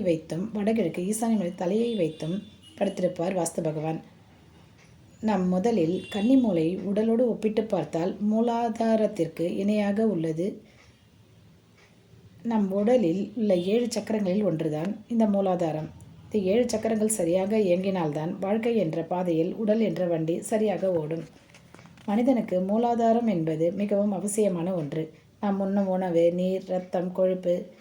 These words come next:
தசை, மஜ்ஜை ஆகியவை ஆரோக்கியமாக இருந்தால்தான்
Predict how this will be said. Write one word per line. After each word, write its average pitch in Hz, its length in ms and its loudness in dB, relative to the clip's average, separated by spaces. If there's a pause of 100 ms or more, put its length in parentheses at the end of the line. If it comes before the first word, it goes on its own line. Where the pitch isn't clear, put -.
(640)
தசை, 214 260 -2 (140)
மஜ்ஜை 185 300 0 (580)
ஆகியவை 185 520 0 (420)
ஆரோக்கியமாக 214 580 0 (100)
இருந்தால்தான் 175 640 -2